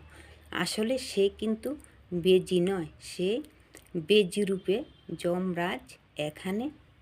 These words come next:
এসেছিলেন। তিনি ছিলেন যমরাজ, যমরাজ এখানে এসেছিলেন যুধিষ্ঠিরকে পরীক্ষা করতে। এইবার,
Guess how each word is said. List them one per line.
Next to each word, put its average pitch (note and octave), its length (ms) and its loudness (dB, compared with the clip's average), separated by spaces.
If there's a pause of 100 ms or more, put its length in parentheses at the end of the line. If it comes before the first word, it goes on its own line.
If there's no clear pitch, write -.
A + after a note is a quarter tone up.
এসেছিলেন। F3 1160 -4 (540)
তিনি G3+ 400 2 (180)
ছিলেন G#3 500 0
যমরাজ, F3 800 -2 (320)
যমরাজ F3 520 -2 (240)
এখানে G3+ 560 -8
এসেছিলেন F3+ 720 -4 (480)
যুধিষ্ঠিরকে F#3+ 760 -2 (380)
পরীক্ষা F#3 600 -2 (460)
করতে। E3 460 -8 (520)
এইবার, F#3+ 600 2